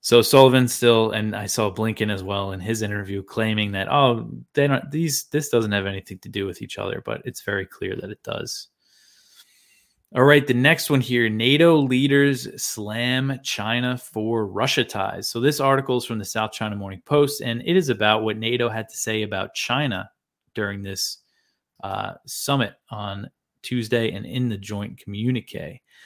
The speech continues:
So nato issued its strongest rebuke of China to date on Tuesday, lashing out at its coercive policies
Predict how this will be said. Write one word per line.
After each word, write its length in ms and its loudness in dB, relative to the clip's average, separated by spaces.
So 160 -2
nato 400 8
issued 400 2
its 240 -4
strongest 720 0
rebuke 560 2
of 160 -8
China 420 2
to 200 -8
date 540 0
on 180 -10
Tuesday, 500 -4
lashing 580 0
out 320 -2
at 180 -6
its 220 -12
coercive 640 -4
policies 720 -4